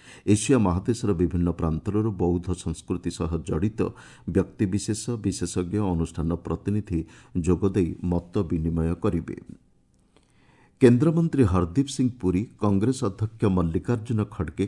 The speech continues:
କେନ୍ଦ୍ର ସରକାରଙ୍କ କାର୍ଯ୍ୟଦକ୍ଷତା ଉପରେ ଦେଇଥିବା ମନ୍ତବ୍ୟକୁ ସମାଲୋଚନା କରିଛନ୍ତି। ଶ୍ରୀ ପୁରୀ କହିଛନ୍ତି, ଦୁଇ ହଜାର ଚଉଦ ପରଠାରୁ ବିଜେପି କ୍ରମାଗତ ନିର୍ବାଚନୀ ପ୍ରତିଶ୍ରୁତି ପୂରଣ କରିଆସୁଛି। ଅର୍ଥନୈତିକ,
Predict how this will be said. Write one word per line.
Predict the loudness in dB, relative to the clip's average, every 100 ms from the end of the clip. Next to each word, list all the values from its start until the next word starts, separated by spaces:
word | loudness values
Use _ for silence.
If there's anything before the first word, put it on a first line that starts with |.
| -2
କେନ୍ଦ୍ର | 0 2 0
ସରକାରଙ୍କ | 0 -4 -2 -2 -2 -2
କାର୍ଯ୍ୟଦକ୍ଷତା | -2 -2 -4 -6 -6 -6 -4 -2
ଉପରେ | -2 -2
ଦେଇଥିବା | 0 -2 -4 -2
ମନ୍ତବ୍ୟକୁ | 0 -2 -4 -8 -4 -4 -4 -8 -14 -20 -10
ସମାଲୋଚନା | -2 2 4 2 2 -2
କରିଛନ୍ତି। | -2 -6 -6 -10 -10 -16 -20 -20 _
ଶ୍ରୀ | 0
ପୁରୀ | 2 2 2
କହିଛନ୍ତି, | 2 0 -2 -4 -2 -2
ଦୁଇ | 0 0
ହଜାର | 0 0 -2 -2
ଚଉଦ | 0 0 0 -2
ପରଠାରୁ | -2 -2 -2 -2 -2 -2
ବିଜେପି | -4 -2 -2 -4 -2
କ୍ରମାଗତ | -2 0 0 -2 -2
ନିର୍ବାଚନୀ | -2 -2 0 -2 0 -2 -2
ପ୍ରତିଶ୍ରୁତି | -4 -4 -6 -6 -8
ପୂରଣ | -6 -4 -2 -2
କରିଆସୁଛି। | -2 -2 -2 -8 -12 -14 -14 -18 -20 -16 2
ଅର୍ଥନୈତିକ, | 2 2 2 2 2 -4